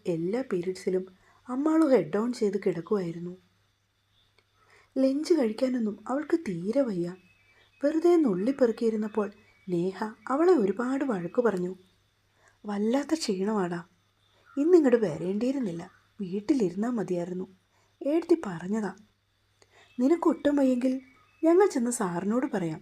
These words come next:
എന്നിട്ട് പൊയ്ക്കോ." "വേണ്ട, എങ്ങനെങ്കിലും ക്ലാസ് തീരുന്നവരെ ഇരിക്കാം." ഇത്ര സമയമായില്ലേ? വാഷ് ചെയ്യാൻ വേണ്ടി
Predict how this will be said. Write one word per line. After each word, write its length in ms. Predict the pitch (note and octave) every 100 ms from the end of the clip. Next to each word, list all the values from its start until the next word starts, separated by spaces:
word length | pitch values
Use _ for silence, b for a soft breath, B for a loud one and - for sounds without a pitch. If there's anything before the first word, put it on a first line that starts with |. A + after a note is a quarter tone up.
| -
എന്നിട്ട് 260 | A3 B3+ D#4+
പൊയ്ക്കോ." 420 | B3+ F#3+ - G#3+ D3+ - _ b b b b _
"വേണ്ട, 360 | F#3 E3+ E3+ F#3+ G#3 - _
എങ്ങനെങ്കിലും 600 | G#3+ C4 D#4 C#4 A#3+ A#3 A#3
ക്ലാസ് 400 | - F#3 E3 F#3 -
തീരുന്നവരെ 600 | G#3+ E3+ G3 A#3 A3 G#3
ഇരിക്കാം." 360 | F#3 F#3 F#3 F#3 _ _ b b b b
ഇത്ര 320 | C#4+ C#4+ F4+ F#4
സമയമായില്ലേ? 800 | F4+ F#3 F#3 A3+ F#3+ F#3 E3+ E3+ _ _ _ _ _ _ _ _ _ _
വാഷ് 300 | C4+ C4+ D#4+
ചെയ്യാൻ 300 | F#4 C4+ G#3
വേണ്ടി 340 | G#3+ G#3+ G#3